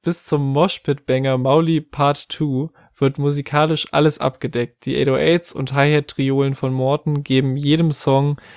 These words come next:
seinen eigenen Flair und machen für mich Minimum fünfzig Prozent des Albums aus,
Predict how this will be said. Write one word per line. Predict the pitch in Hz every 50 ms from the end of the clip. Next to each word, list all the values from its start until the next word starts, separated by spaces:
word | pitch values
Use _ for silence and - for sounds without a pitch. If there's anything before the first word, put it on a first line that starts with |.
| - - - _
seinen | - - - 131 127 123
eigenen | - 131 143 156 165 160 143 135
Flair | - - - 139 131 135 143 143 135
und | 135 139 151
machen | 139 135 131 143 139
für | - - 135
mich | 135 131 127 - -
Minimum | 139 147 160 170 170 160 151 147 143 143
fünfzig | 139 - 156 156 147 - - - 139 - -
Prozent | 139 123 - - 131 135 143
des | 127 - -
Albums | - - 143 156 160 156 - -
aus, | 147 147 139 147 147 - -